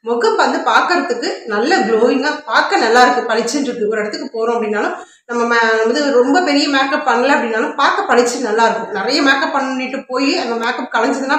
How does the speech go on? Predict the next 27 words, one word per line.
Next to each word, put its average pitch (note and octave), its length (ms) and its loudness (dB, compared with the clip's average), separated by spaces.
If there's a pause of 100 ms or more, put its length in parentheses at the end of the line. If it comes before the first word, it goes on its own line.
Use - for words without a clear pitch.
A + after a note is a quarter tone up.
பார்க்கறதுக்கே B3+ 460 -2
கன்றாவியா A#3 440 -2
இருக்கும், G#3+ 200 -2
இவங்க C4+ 240 -2
தானா A3+ 220 0
அப்படின்ற G#3 360 -4
மாதிரி. A3 200 -2 (340)
அப்படிலாம் C#4+ 520 -2
இல்லாம B3+ 380 0 (480)
நம்ம A#3 240 -2
வந்து C#4+ 200 2
இந்த B3 160 2
மேக்கப் C#4 420 -2
இல்லாம C#4 360 2
இருக்கிறதுக்கு C4 480 -2
இந்த C4 260 -4
மாதிரியான A3+ 520 0
ப்ராடக்ட் A#3+ 440 0
எல்லாம் A#3 300 0
ரொம்ப G#3+ 200 -2
நல்லா G#3+ 240 -2
யூஸ் A#3 340 -4
ஆகும். C4+ 300 -2 (500)
எல்லாருமே C4 480 -2
வாங்கி A3 420 -2
யூஸ் C4+ 340 -4
பண்ணுங்க. G#3+ 380 -2